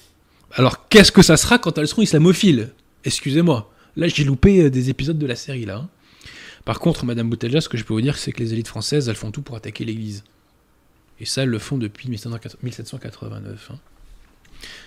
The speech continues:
Il y a des exceptions, mais globalement, c'est comme ça que ça s'est passé. Alors, Pierre Simon, qu'est-ce que vous pensez de ça aussi ? L'Union européenne joue un rôle pivot, page soixante-deux, dans le renforcement de l'Europe blanche dans le monde.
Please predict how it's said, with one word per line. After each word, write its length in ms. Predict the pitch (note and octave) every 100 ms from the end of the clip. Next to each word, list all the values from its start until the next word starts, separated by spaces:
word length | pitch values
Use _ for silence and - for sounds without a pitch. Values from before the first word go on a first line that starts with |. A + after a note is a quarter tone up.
| -
Il 80 | G2+
y 40 |
a 20 |
des 80 | G2+
exceptions, 420 | A2 C3 - D#3
mais 100 | D#3+
globalement, 600 | A#2+ A2+ A2 A#2+ D3 - - - - -
c'est 140 | - -
comme 160 | A#2
ça 100 | A#2
que 140 | D#3 A2+
ça 40 |
s'est 100 | -
passé. 360 | - G#2 - - _ _ - - - - - - -
Alors, 180 | B2+ B2
Pierre 240 | - F3
Simon, 320 | E3 D#3+ D3+ C3+
qu'est-ce 200 | E3 -
que 80 |
vous 40 | E3+
pensez 240 | D3+ C#3+
de 60 | B2+
ça 160 | -
aussi ? 340 | A2 - G2+ G#2 _ _ _ _ _ - - _ _ _ -
L'Union 460 | B2 A3 A#3 B3
européenne 640 | C3 B2+ - F2 A2 C3 G#3 _ _ _ _ _ _ - - _ _ _ -
joue 240 | C3+ D#3
un 60 | D3+
rôle 240 | D#3+ D3
pivot, 540 | - A#3+ A#3+ A#2+ A#2
page 220 | - G#2+ -
soixante-deux, 500 | D#3+ B2 G2+ G#2 F#3+ _ _ _ _ _ _ _ _ -
dans 120 | A#2+
le 100 | B2+
renforcement 880 | A2+ B2+ A3 - A#3+ - - G3+ G#3+
de 100 | C3
l'Europe 460 | F3 G#3+ G3 D#3
blanche 500 | C3 C3+ A3 B3+ -
dans 140 | C#3 B2+
le 80 |
monde. 580 | A#2+ D3 G3 C3 G#2 G2+